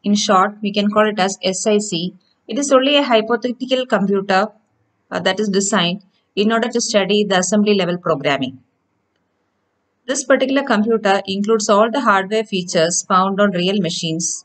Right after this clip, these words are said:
but certain irrelevant complexities are avoided.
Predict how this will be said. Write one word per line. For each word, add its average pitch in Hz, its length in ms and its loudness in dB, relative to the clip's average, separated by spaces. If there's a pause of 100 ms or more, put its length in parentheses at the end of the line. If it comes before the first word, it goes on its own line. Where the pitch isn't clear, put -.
(140)
but 202 160 -2
certain 240 680 -2 (720)
irrelevant 240 480 2
complexities 202 880 0
are 170 200 4 (120)
avoided. 139 460 0